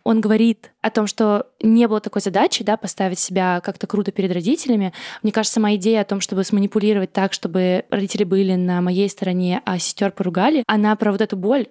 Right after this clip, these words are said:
э, вообще-то младших братьев или сестёр, которые, которые рождаются, и они заведомо младше. Они заведомо не так уже успешны, не знаю, не умеют ходить, не пошли в школу ещё, у них ещё нет крутых подростковых друзей.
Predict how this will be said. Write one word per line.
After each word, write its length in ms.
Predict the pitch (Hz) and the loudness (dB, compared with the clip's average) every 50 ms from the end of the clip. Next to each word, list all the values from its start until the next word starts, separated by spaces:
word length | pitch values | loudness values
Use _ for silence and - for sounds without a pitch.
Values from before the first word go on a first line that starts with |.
| _ | _
э, 280 | - 196 190 185 190 180 - _ | -6 -4 -2 -2 -2 -4 -6 _
вообще-то 380 | - 214 185 - - 208 - 190 | -8 -8 -6 -4 -4 -2 0 0
младших 360 | 190 185 190 190 - - 185 | 0 0 0 0 -2 -4 -2
братьев 280 | 165 196 185 - - - | -2 -2 -4 -4 -6 -10
или 80 | - | -6
сестёр, 260 | - - - - 247 - | -6 -4 -2 -2 -2 -2
которые, 380 | 269 - 196 190 190 185 190 | -2 -4 -2 -2 -2 -4 -4
которые 340 | - - 202 - 202 196 185 | -6 -8 -6 -4 -2 -2 -2
рождаются, 420 | 190 180 170 196 226 269 - - | -2 -2 0 0 -2 0 -2 -2
и 80 | - 214 | -2 0
они 140 | 202 202 196 | 2 2 2
заведомо 440 | 165 196 180 208 214 185 180 180 175 | 2 2 0 0 0 0 -2 -2 -2
младше. 540 | 170 170 170 165 160 - - - 240 180 - _ _ | -2 -2 -4 -4 -4 -4 -4 -4 -6 -8 -10 _ _
Они 240 | - 185 185 190 175 | -4 -2 0 0 0
заведомо 640 | 165 185 175 185 196 196 202 196 190 190 185 180 190 247 | 0 0 0 0 0 0 0 0 2 2 2 2 2 2
не 260 | 196 190 190 196 190 | 2 2 4 2 2
так 320 | - - 196 190 - - - - _ _ _ | 2 0 -2 -2 -2 -8 -16 -16 _ _ _
уже 300 | - 208 190 170 180 185 | -4 -2 0 2 2 0
успешны, 480 | 185 175 - - - 180 180 - - 185 | 0 -2 -4 -4 -4 -2 -2 -2 -2 -2
не 160 | 175 175 175 | -2 -2 -2
знаю, 340 | 175 175 165 160 160 160 190 | -2 -2 -2 -2 -2 -2 -2
не 320 | 220 214 190 190 185 185 | 0 0 2 2 2 2
умеют 240 | 190 190 202 208 196 | 2 2 2 0 -2
ходить, 360 | - - 190 160 185 - - | -2 -4 -4 -4 -4 -2 -2
не 120 | 202 180 175 | -2 -2 -2
пошли 300 | - - 175 - - - | -4 -6 -6 -4 -6 -6
в 40 | - | -6
школу 340 | - - - 180 185 185 | -6 -4 -2 -2 0 0
ещё, 400 | 175 170 - - - 175 170 175 | 0 0 -2 -2 -2 -2 0 0
у 260 | 180 202 185 208 202 185 | 0 0 0 0 0 0
них 160 | 180 170 - | 0 -2 -2
ещё 140 | - - 180 | -2 -2 -2
нет 120 | 180 - - | -2 -2 -2
крутых 320 | - 196 180 - 196 - | -4 -4 -2 -2 -6 -4
подростковых 440 | - - 175 175 - - 190 180 175 | -4 -4 -4 -4 -2 -2 0 0 0
друзей. 460 | 170 180 180 165 165 165 165 170 - | 0 0 -2 0 -2 -2 -4 -4 -8